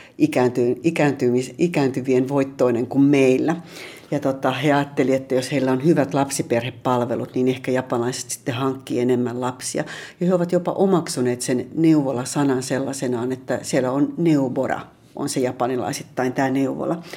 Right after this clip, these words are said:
He halusivat tulla tutustumaan sitten autenttiseen suomalaiseen neuvolaan. Ja sieltä Imperial Agencystä oli nimenomaan pyydetty, että he haluaisivat, että,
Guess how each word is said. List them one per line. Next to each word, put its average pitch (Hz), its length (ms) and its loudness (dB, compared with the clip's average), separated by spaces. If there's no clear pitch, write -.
He 196 60 2
halusivat 240 300 4
tulla 170 140 -2
tutustumaan 170 680 -2
sitten - 280 -6
autenttiseen 139 680 0
suomalaiseen 143 720 0
neuvolaan. 135 580 0
Ja 143 60 -6
sieltä 139 440 0
Imperial 156 520 4
Agencystä 135 840 0
oli 135 320 -4
nimenomaan 131 580 4
pyydetty, 127 480 -4
että 131 140 -6
he 143 80 -6
haluaisivat, 127 480 -4
että, - 160 -10